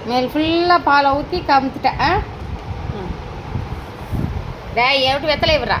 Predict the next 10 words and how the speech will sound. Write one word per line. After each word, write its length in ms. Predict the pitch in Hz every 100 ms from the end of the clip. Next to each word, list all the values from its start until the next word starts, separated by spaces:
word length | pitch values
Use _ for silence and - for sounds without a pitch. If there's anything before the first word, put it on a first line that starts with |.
| -
வெத்தலையை 340 | 262 285 311 240
விட்றா. 180 | 202 - - - - - - - - -
வெத்தலையில 400 | - 277 254 233
ஏறி 180 | 220 214
நின்றுக்கிட்டு. 360 | 208 190 185 156 - - - - - - - - -
ம். 160 | - - - - - - - - - - - -
இல்லையா? 320 | 214 233 220 143 - - - - - - - - - - - - - - -
டேய், 500 | 214 226 247 247 220
செல்ல 260 | 214 220
பைய. 420 | 254 277 269 240